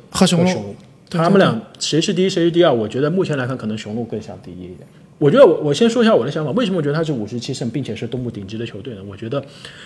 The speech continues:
Speaker 2: 最关键的一点就是霍福德的这个签约。一方面，对于球队来说，这是一个很大的一个这个增加；另一方面呢，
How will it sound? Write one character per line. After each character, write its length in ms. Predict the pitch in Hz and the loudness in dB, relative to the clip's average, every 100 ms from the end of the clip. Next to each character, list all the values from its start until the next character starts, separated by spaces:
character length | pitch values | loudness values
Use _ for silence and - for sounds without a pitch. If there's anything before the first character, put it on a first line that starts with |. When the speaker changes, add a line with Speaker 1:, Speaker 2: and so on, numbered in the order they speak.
| - | -2
Speaker 2:
最 180 | - 220 | 6 8
关 180 | 220 233 | 8 8
键 120 | 226 | 4
的 100 | 160 | 2
一 60 | |
点 120 | 117 101 | 0 -4
就 140 | 113 | -6
是 100 | 120 | -8
霍 220 | 101 151 | -6 -6
福 140 | 120 123 | -4 -8
德 120 | 104 | -10
的 120 | 110 | -10
这 100 | 110 | -14
个 60 | 107 | -18
签 240 | - 107 | -16 -14
约。 140 | 104 107 - _ - - _ _ | -12 -14 -18 _ -20 -20 _ _
一 120 | 254 | -2
方 200 | 240 247 | 2 2
面， 140 | 240 170 | 4 4
对 100 | 180 | 4
于 60 | 185 | 4
球 220 | - 131 | -2 -2
队 100 | 185 | 0
来 100 | 113 | -2
说， 160 | 117 | -6
这 160 | 120 139 | -8 -8
是 140 | 123 | -6
一 80 | 123 | -4
个 160 | 120 110 - - | -4 -6 -10 -18
很 320 | - - 104 | -14 -10 -10
大 240 | 98 151 117 | -6 -6 -6
的 120 | 101 | -8
一 120 | 101 | -10
个 160 | 110 98 | -10 -12
这 160 | 117 | -12
个 80 | 107 | -14
增 260 | - 151 151 | -4 -2 0
加； 180 | 156 156 - | -4 -6 -4
另 120 | 170 | 0
一 60 | 180 | 0
方 200 | 143 147 | 0 -2
面 160 | 151 127 | -2 -4
呢， 120 | 92 | -8